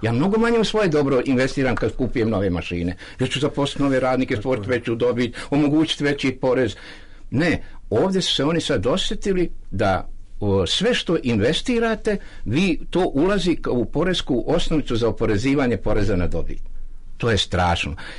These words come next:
I privreda, da ne duljim dalje, moramo to bilansno reći, privreda nije ničija briga, iz nje je iscijeđeno sve što postoji, devedeset posto privrednika su u problemima ili sivo ekonomiji i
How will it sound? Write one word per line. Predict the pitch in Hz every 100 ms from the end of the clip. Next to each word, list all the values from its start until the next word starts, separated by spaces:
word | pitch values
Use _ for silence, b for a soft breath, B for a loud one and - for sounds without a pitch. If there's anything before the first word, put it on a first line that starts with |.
| B
I | - -
privreda, | - 262 220 170 -
da | - 135 139 -
ne | 147 185
duljim | 190 165 135
dalje, | 165 165 143 127 B B B
moramo | - 143 180 160
to | - 147
bilansno | 123 135 120 - 101
reći, | 95 -
privreda | 214 202 156
nije | 139 139
ničija | 127 87 98
briga, | 80 101 151 190 - B B B B
iz | 160 185
nje | 202
je | 170
iscijeđeno | 165 - 175 117 123 101
sve | - - 127
što | - -
postoji, | 160 190 151 202 196 190 185 B B
devedeset | - 113 180 175 147 180 180 - -
posto | - 127 - -
privrednika | - 139 123 110 107 -
su | 95 92
u |
problemima | - 87 85 107 180 196 185 -
ili | 135 113
sivo | - 113 95
ekonomiji | 95 - 92 147 220 226 202 B B -
i | 117 104